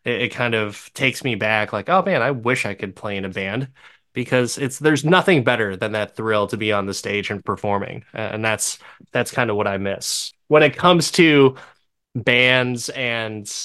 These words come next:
uh, significant others breaking them up or throwing their opinions out, like Yoko and John with the Beatles, uh, that sort of, it doesn't come into play for this, but anytime,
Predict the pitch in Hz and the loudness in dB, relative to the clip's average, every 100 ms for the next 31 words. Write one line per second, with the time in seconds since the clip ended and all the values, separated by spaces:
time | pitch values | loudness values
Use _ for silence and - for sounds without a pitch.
0 | - 113 104 - 127 139 139 139 117 113 | -12 -12 -4 0 4 4 4 2 2 0
1 | 110 104 101 - 120 117 110 117 107 110 | 0 -2 -4 -4 0 0 0 2 4 6
2 | 110 110 104 92 - 135 123 113 104 95 | 6 4 0 -6 -2 2 2 2 -2 -6
3 | - 170 143 101 98 92 95 95 95 - | -4 -2 -2 -2 -4 -6 -6 -8 -8 -8
4 | 107 113 110 120 110 104 101 95 107 110 | 0 0 2 2 4 2 -2 -2 0 0
5 | 104 95 92 92 131 120 95 95 - - | 0 -4 -8 0 2 2 0 -2 -6 -10
6 | - - - 107 104 131 147 156 - _ | -18 -18 -6 -2 0 4 4 2 -4 _
7 | _ _ - - 151 165 175 160 143 - | _ _ -6 2 6 6 4 2 -2 -4
8 | 143 170 180 202 226 202 175 165 160 151 | 0 2 2 0 0 0 0 -2 0 0
9 | 135 110 156 135 107 - - _ _ - | -2 -2 2 2 0 -6 -14 _ _ -8
10 | 123 127 127 131 - 135 131 - 135 | -4 -2 -2 -2 0 2 2 -2 -8